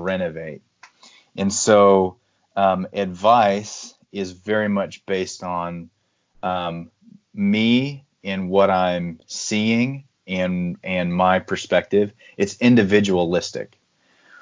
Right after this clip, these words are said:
Whereas, um, good news is narrative by nature because it is innovative. It, it renovates. It's something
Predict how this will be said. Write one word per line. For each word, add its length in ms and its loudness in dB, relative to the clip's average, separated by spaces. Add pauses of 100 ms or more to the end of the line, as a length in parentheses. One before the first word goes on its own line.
(160)
Whereas, 1120 4
um, 400 -6
good 300 -2
news 640 -2 (120)
is 680 -4
narrative 760 2 (300)
by 300 0
nature 640 -4 (580)
because 960 4 (140)
it 160 2
is 340 0 (120)
innovative. 680 -2 (140)
It, 240 -8 (100)
it 200 -6
renovates. 640 -2
It's 160 -8
something 580 -2